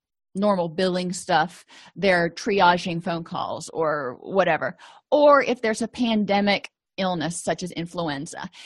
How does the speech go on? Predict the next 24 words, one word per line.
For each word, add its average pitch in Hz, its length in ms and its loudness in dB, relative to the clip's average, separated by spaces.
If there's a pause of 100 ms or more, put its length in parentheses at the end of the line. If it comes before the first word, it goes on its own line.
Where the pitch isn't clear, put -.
(200)
And 214 380 0
evidently 233 680 0
now 208 280 -2
you're 196 240 -2
required 185 680 -2 (240)
by 170 300 4
many, 180 640 -4 (320)
um, 175 760 -4 (500)
accrediting 190 540 0
bodies, 160 460 0
if 175 140 -10
you're 170 380 0
accredited 170 580 -2
by 170 420 0
jaco 175 340 -2
or 156 120 0
carf, 175 400 -2 (520)
to 196 340 0
have 208 260 2
a 185 80 -2
plan 196 600 -2
if 196 180 -6
there 185 140 2
is, 196 380 -2